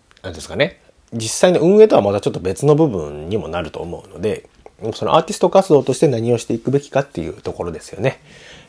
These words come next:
えー、で、まあ、どうしたらいいのかっていうことをずっと喋ってて、でですね、えー、僕がというか、まあ、話してる中で出てきたのが、でもなんかこの状況下で、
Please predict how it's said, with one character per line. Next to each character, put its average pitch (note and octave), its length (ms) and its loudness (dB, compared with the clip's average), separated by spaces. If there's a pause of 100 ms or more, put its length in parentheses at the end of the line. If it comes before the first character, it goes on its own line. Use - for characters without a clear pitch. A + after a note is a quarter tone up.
え E2 220 -4
ー、 A#2 60 -6
で、 C#3+ 280 6
ま C3+ 80 0
あ、 A#2+ 60 0
ど C3+ 100 2
う B2+ 60 2
し - 40 -14
た G#2 100 2
ら F2+ 80 2
い F2+ 40 -2
い - 20 -4
の F#2 120 -6
か G#2+ 100 0
っ G2+ 60 -6
て - 100 -4
い - 20 0
う - 20 0
こ F2 100 -2
と E2+ 80 -8
を D#2+ 40 -6
ず F2+ 200 -6
っ E2+ 40 -6
と - 80 -16
喋 E2+ 240 -8
っ - 40 -4
て - 160 -20
て、 - 320 -4 (1700)
で F3 160 4
で D3 120 6
す - 200 -8
ね、 F#2 420 -6 (320)
え - 1300 -8 (920)
ー、 - 20 -12
僕 A#2 540 -4
が B2 560 6
と G#2+ 120 -2
い F#2+ 60 2
う F#2 60 -2
か、 G2+ 80 0
ま G#2 240 2
あ、 F#2+ 80 2 (260)
話 B2+ 260 -2
し - 20 -18
て G#2+ 80 2
る F#2 60 0
中 G2 200 -4
で D#2+ 80 -6
出 G2+ 100 -6
て G#2 100 0
き - 60 -6
た D2+ 120 -8
の D2+ 100 -10
が、 G2 320 0 (520)
で A#3 60 -4
も C3+ 140 2
な C3 80 4
ん - 20 0
か A2 120 0
こ C#3 140 -2
の G#3+ 200 6
状 A#3 220 6
況 - 340 0
下 E2 180 -4
で、 G#2 380 0